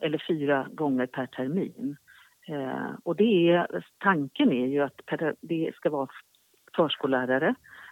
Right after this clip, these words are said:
eh, som vill fördjupa sig i, eh, Radio Emilia-inspiration. Alltså vad kan det innebära att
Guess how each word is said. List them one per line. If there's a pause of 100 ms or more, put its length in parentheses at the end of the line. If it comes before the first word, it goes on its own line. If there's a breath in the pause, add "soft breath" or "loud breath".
(120)
eh, (200)
som
vill
fördjupa
sig (200)
i, (360 loud breath)
eh,
Radio
Emilia-inspiration.
Alltså
vad
kan
det
innebära
att